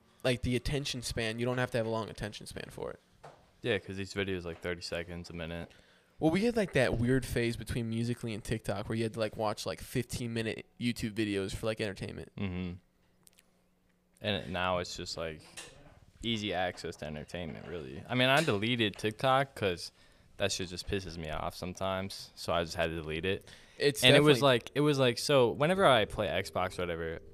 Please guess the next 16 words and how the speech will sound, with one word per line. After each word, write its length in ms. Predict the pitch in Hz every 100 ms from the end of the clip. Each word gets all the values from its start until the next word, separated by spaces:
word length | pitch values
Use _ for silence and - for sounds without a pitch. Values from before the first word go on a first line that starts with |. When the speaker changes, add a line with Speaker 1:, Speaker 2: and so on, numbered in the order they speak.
| -
Speaker 2:
you 140 | 117
know, 220 | 110 101 -
in 120 | 139 135
between 400 | 113 127 107 95
games, 340 | 98 92 85
I 40 |
always 180 | 82 82
go 100 | 76
on 100 | 65
TikTok 520 | - 80 - 73 82
or 40 | 80
whatever. 360 | 80 73 64 - - - _ _
So 360 | - 139 113 - - _
I 100 | 117
deleted 420 | 107 101 131 151 92
it, 300 | 90 -